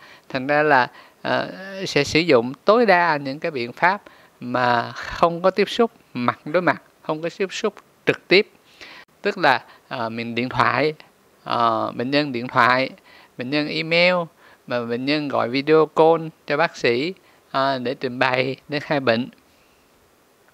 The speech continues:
Thế thì, ờ, mình cũng nên dặn bệnh nhân chuẩn bị sẵn sàng, ờ, lỡ khi nào bị mắc covid thì sao. Mình sẽ nói cho người ta biết,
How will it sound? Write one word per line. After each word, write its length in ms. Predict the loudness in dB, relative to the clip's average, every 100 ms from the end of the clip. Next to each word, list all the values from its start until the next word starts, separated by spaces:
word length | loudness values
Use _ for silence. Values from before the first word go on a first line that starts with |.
| _ -20 -20 -20 -20 -20 _ -2
Thế 80 | 2
thì, 200 | 6 6
ờ, 280 | 6 2 -2 _ -4
mình 140 | 0
cũng 220 | 0 2
nên 280 | 2 2 2
dặn 280 | 0 2 0
bệnh 180 | 0 -2
nhân 260 | -4 -6 -14 _ -4
chuẩn 200 | -4 0
bị 200 | 2 0
sẵn 340 | -2 -2 -2
sàng, 420 | 0 0 0 -4 -12 -20 -10
ờ, 380 | -6 -4 -6 -10 _ -20 _ -2
lỡ 260 | 2 2 0
khi 220 | -4 0
nào 380 | 2 2 0 -6 _
bị 120 | -6
mắc 180 | -4 -4 -4
covid 300 | -4 -4 -6 -6
thì 220 | -6 -2
sao. 400 | 0 2 0 -4 _ -20 -20 -20 -14 -6
Mình 140 | -2
sẽ 160 | 0 2
nói 300 | 2 2 0
cho 120 | -4
người 100 | -2
ta 100 | -2
biết, 300 | 0 -2 -4